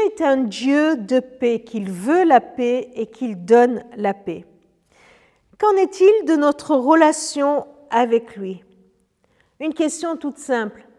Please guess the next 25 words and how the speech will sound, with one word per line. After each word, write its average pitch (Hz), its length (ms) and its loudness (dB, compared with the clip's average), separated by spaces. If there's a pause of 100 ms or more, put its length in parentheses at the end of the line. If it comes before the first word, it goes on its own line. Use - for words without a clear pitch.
(320)
Est-ce 240 200 -8
que 392 180 0
vous 311 240 -4
êtes 285 400 0 (380)
en 247 140 0
paix 254 260 -2
avec 277 360 -2
lui ? 262 240 -12 (800)
Est-ce 277 200 -4
que 370 120 -2
tu - 240 -2
as 247 80 4
fait 403 480 -4 (320)
la 262 160 6
paix 277 420 -2 (220)
avec 240 400 -4
lui ? 254 180 -4 (960)
Question 480 360 4
importante, 370 600 2
non ? 247 260 -2 (680)
Faire 349 500 2
la 285 160 4
paix 262 400 -2 (480)
avec 226 380 2
Dieu. 185 320 -6